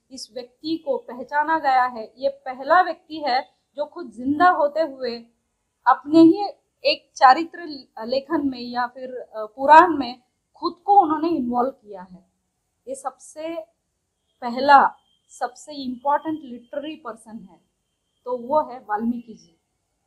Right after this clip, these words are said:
और इस बंदे के लिए आप, काफ़ी सारे लोग शायद चाह-, पहचानते भी होंगे कि वाल्मीकि जी का इतिहास ऐसा बताता है, एक ब्राह्मण फैम-, family से ये बच्चा belong करता था, बहुत devoted, बहुत अच्छा, बहुत संस्कारी बच्चा था।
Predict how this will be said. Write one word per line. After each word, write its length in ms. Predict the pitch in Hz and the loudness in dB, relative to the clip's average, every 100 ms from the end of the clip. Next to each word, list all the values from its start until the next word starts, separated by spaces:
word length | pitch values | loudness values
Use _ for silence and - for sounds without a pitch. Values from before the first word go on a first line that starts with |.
| _ _ _ _ | _ _ _ _
और 200 | 208 226 | -6 -6
इस 300 | 247 302 - - | -10 -14 -18 -12
बंदे 300 | 226 269 330 | -8 -6 -8
के 160 | 320 | -8
लिए 280 | 285 254 233 | -12 -12 -12
आप, 440 | 208 214 240 - _ _ _ | -6 -2 -2 -2 _ _ _
काफ़ी 240 | 269 330 339 | 0 0 -6
सारे 240 | 311 302 | -6 -4
लोग 220 | 285 294 _ _ _ | -4 -6 _ _ _
शायद 320 | 285 311 320 | 4 4 4
चाह-, 540 | _ 277 - - 233 _ _ | _ -8 -8 -8 _ _ _
पहचानते 440 | 269 277 285 302 | -8 0 0 -2
भी 140 | 302 302 | -12 -14
होंगे 420 | 285 254 240 220 - _ _ | -14 -12 -12 -14 -16 _ _
कि 160 | 269 262 | -20 -4
वाल्मीकि 440 | 233 277 320 330 320 | -2 0 -2 -2 -8
जी 160 | 269 | -12
का 140 | 269 285 | -12 -10
इतिहास 480 | 240 233 240 285 302 | -12 -6 0 0 -2
ऐसा 200 | 277 269 | -10 -12
बताता 440 | 220 233 247 254 | -10 -8 -4 -4
है, 320 | 247 214 214 _ _ | -6 -10 -16 _ _
एक 200 | 269 208 | -18 -12
ब्राह्मण 380 | 226 233 277 330 | -6 2 4 4
फैम-, 360 | 302 277 254 - | 2 -4 -6 -10
family 520 | _ 220 262 294 311 | _ -6 -6 -10 -14
से 280 | - 226 - _ - | -14 -14 -14 _ -12
ये 160 | 262 240 | -10 -10
बच्चा 400 | 233 - 381 202 - _ _ 226 | -14 -4 0 0 -2 _ _ -4
belong 300 | 240 240 233 | -2 -2 -4
करता 320 | 202 - 196 | -12 -14 -20
था, 160 | 185 | -20
बहुत 300 | 202 285 359 | -10 -6 -6
devoted, 580 | 254 262 277 320 302 262 | -8 -6 -2 0 -2 -2
बहुत 240 | 269 277 269 | 0 0 -2
अच्छा, 380 | 233 - 285 | -6 -4 -4
बहुत 240 | 277 262 262 | -2 -6 -12
संस्कारी 520 | 247 233 - 254 262 | -16 -18 -6 -4 -4
बच्चा 340 | 220 214 196 | -12 -14 -18
था। 220 | 180 180 | -18 -20